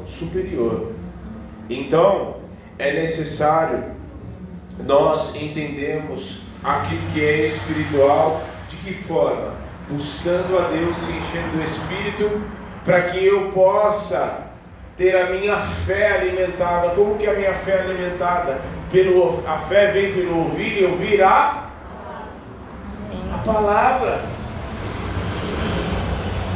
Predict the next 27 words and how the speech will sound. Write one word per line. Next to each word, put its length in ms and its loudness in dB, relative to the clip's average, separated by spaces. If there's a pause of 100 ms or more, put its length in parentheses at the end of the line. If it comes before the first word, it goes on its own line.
Só 280 4
tem 360 2
como 240 6
enxergar 800 2
com 140 2
os 220 0
olhos, 880 2 (540)
porque 240 -4
assim, 340 -2 (200)
entenda 320 2
bem, 320 -2
enxergar 520 2
com 160 4
os 180 -2
olhos 340 4
da 140 0 (160)
fé 420 0 (420)
é, 380 0
não, 100 2 (240)
não 100 2
é 140 2
você, 380 0 (260)
"Não, 120 0
eu 160 -2
tô 200 2
enxergando", 540 2 (300)
não, 380 2